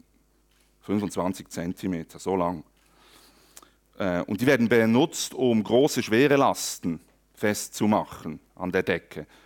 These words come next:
wie zum Beispiel Hängematten. Sie wissen, Hängematten, diese Luftbetten, und Kinder lieben Hängematten. Auch meine Kinder lieben Hängematten. Und dann steigen sie sehr oft zu zweit in diese Hängematten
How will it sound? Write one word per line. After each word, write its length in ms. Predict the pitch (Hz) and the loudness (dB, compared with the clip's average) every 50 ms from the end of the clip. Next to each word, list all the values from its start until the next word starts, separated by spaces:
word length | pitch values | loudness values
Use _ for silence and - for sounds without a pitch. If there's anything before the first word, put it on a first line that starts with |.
| _ _ - | _ _ -8
wie 160 | 101 104 110 | -6 -6 -6
zum 220 | - - 107 98 | -2 -2 0 2
Beispiel 600 | 87 85 85 87 87 - - - - 90 90 82 | 2 2 2 2 0 -2 -6 -8 -6 -6 -4 -4
Hängematten. 600 | 80 117 147 151 151 151 131 82 - - - 85 - _ _ _ _ _ _ _ _ _ _ _ _ _ _ _ _ _ _ _ _ | -2 0 2 4 4 2 2 0 -4 -8 -14 -16 -16 _ _ _ _ _ _ _ _ _ _ _ _ _ _ _ _ _ _ _ _
Sie 140 | - - 92 | -12 -6 -4
wissen, 280 | 92 101 - - 98 92 | -4 -4 -4 -4 -8 -4
Hängematten, 520 | 82 92 101 104 101 95 95 - - 92 | -4 -2 -2 0 0 0 -2 -4 -6 -8
diese 240 | 85 90 85 - 90 | -10 -10 -6 -6 -4
Luftbetten, 640 | 87 98 117 113 - - - 95 85 - - - 87 | 0 0 -2 -2 -4 -6 -4 -4 -4 -4 -6 -10 -10
und 200 | 80 80 78 - _ - - - _ _ - | -10 -10 -10 -14 _ -20 -20 -20 _ _ -2
Kinder 340 | - 117 127 127 117 110 | 2 6 6 8 8 6
lieben 440 | 92 95 107 107 90 98 98 82 - _ _ _ _ _ | 4 2 -2 -4 -2 -2 -2 -4 -4 _ _ _ _ _
Hängematten. 640 | - - 95 92 95 95 92 80 - - - - 71 _ _ _ _ _ _ _ _ _ _ _ _ _ _ _ _ _ _ _ _ _ _ _ | -8 -4 -2 0 0 2 0 -2 -2 -6 -14 -18 -18 _ _ _ _ _ _ _ _ _ _ _ _ _ _ _ _ _ _ _ _ _ _ _
Auch 160 | - 120 123 117 | 0 2 4 4
meine 280 | 131 135 151 160 160 | 4 4 6 4 2
Kinder 440 | - - 147 113 98 92 87 78 - - _ _ _ _ _ _ | 2 4 4 4 4 4 2 0 0 -4 _ _ _ _ _ _
lieben 260 | - 95 98 90 98 | -6 -6 -4 -2 -2
Hängematten. 640 | 98 104 98 98 101 92 80 - - _ - 76 69 | 0 0 0 2 0 0 -2 -4 -10 _ -18 -16 -14
Und 200 | 73 85 - - | -14 -12 -2 0
dann 220 | 101 104 107 107 | 2 2 2 0
steigen 320 | - - 113 98 95 92 92 | 0 0 0 0 0 -2 -4
sie 140 | 90 101 | -6 -4
sehr 200 | 95 107 107 - | 0 2 2 4
oft 240 | 85 104 131 - - | 4 2 0 0 -2
zu 120 | - - 87 | -12 -12 -10
zweit 420 | - - 101 95 110 135 147 - | -4 0 0 2 2 0 -2 -4
in 100 | 117 92 | -6 -6
diese 200 | 95 101 95 92 | -6 -4 -6 -4
Hängematten 720 | 80 101 110 123 139 143 139 139 151 - - - 165 160 | -2 0 2 2 2 4 4 2 0 -2 -4 -8 -8 -8